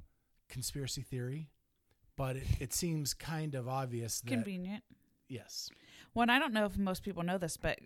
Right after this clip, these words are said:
Speaker 2: uh, Glassman has taken over all of the programming on the CrossFit main site right now. That's all Glassman.
Speaker 1: I didn't even know that. So
Speaker 2: Mm-hmm.
Speaker 1: I learned something new today.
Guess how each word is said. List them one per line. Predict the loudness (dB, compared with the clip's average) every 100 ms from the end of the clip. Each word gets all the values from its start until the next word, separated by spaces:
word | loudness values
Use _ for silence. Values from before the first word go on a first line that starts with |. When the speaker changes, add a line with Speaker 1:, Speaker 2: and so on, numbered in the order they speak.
| -6
Speaker 2:
uh, | -4 -4
Glassman | -2 0 0 0 0
has | 0
taken | -2 -2 0
over | 0 0 2
all | 4 4
of | 2
the | 0
programming | 2 2 0 -2 -2 -4
on | -4 -4 -4 -4 -8 -8
the |
CrossFit | -6 -4 -4 -6 -6
main | -6 -8
site | -12 -14 -10
right |
now. | -10 -6
That's | -6 -4
all | -2 -2 -4
Glassman. | -8 -8 -8 -10 -12 -12 -14 -20 -20 _ -20 -20 _ -20
Speaker 1:
I | -6 -4
didn't | -2
even | -2 -2
know | -4
that. | -4 -8 -8
So | -2
Speaker 2:
Mm-hmm. | 0 0 0 -8 _ _ _ _
Speaker 1:
I | -4
learned | -2 -2
something | -2 -2
new | -2
today. | -4 -6 -4